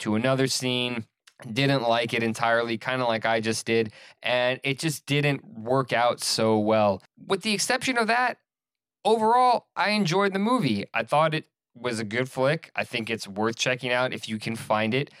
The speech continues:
Uh, I actually had to get it through the Netflix streaming service, so that's what I did there. I got it on the Netflix, threw my D V D, popped it in my P S four, and watched it and enjoyed it, to say the least. It's a good movie.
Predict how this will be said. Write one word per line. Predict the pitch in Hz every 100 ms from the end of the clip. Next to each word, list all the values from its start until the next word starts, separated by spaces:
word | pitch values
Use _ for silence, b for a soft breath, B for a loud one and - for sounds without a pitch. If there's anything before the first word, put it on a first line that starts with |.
| B B
Uh, | - 110 110
I |
actually | 113 120 127 117
had | 120 117
to |
get | 110 117
it | 117
through | - 117
the | 113
Netflix | 110 113 120 - - 127 120 -
streaming | - - 143 139 127
service, | 123 123 120 143 143 B B B
so | - 120 117
that's | 113 113 110
what | 113
I | 113
did | 110 113 107
there. | 107 107 113
I | 104 95 -
got | 101 110
it | 110
on | 110 110
the |
Netflix, | 107 107 - 123 123 -
threw | - 95
my | 104 104
D | 110 107
V | 113
D, | 113 120 113
popped | - 110 107
it | 117
in | 120 120
my | 113
P | 107 131
S | 131 123
four, | - 143 151
and | 117 127 135
watched | 123 143 160 -
it | 196 -
and | 135 151
enjoyed | 170 156 123 147 196
it, | 127
to | -
say | 110 120
the | 120 123
least. | 160 127 - B B B B B -
It's | 214
a | 240
good | 254 240
movie. | 254 247 135 95